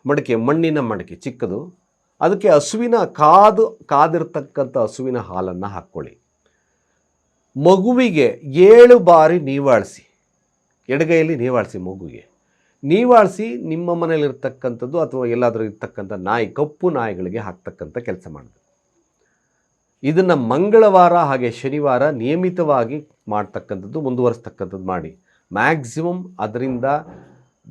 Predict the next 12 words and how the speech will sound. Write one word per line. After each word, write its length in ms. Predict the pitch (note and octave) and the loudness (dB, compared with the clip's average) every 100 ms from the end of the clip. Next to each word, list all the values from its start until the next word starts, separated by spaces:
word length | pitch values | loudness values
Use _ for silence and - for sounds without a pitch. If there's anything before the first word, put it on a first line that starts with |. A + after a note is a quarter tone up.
| E2+ | -4
ದೋಷಗಳು 520 | B2+ D#3 - C#3+ C#3 | 0 0 -2 -10 -8
ನಿವಾರಣೆ 420 | A#2+ A#2+ A#2+ A#2 | -6 -4 -4 -4
ಆಗುತ್ತೆ, 420 | A2+ G#2 G2+ A#2 | -10 -12 -8 -6
ದೃಷ್ಟಿದೋಷಗಳು 800 | G#2+ G#2 - D3+ D3 C#3+ B2+ A#2+ | -6 -8 -12 -4 -2 -2 -6 -8
ನಿವಾರಣೆ 420 | G#2+ G#2 G2+ F#2 | -8 -8 -8 -8
ಆಗಿ 460 | F2+ A2+ D3+ F#2+ F2+ _ - | -10 -10 -10 -10 -12 _ -10
ಮಗು 420 | G2+ C#3+ D#3 G#2 F#2+ | -6 -4 -4 -6 -6
ಹಾಲು 200 | F2+ B2+ | -4 -4
ಕುಡಿಯೋಕ್ಕೆ 360 | C3+ G2+ F#2 F#2+ | -4 -8 -8 -10
ಪ್ರಾರಂಭವನ್ನು 800 | - E2+ E2+ A2 B2 G#2+ E2+ F2+ | -12 -6 -4 -4 -6 -10 -10 -10
ಮಾಡ್ತಕ್ಕಂಥದ್ದು 680 | F2 D#2+ - - D#2 D2+ D#2 | -12 -14 -18 -18 -18 -16 -18
ಇರುತ್ತೆ. 380 | D2+ _ _ | -20 _ _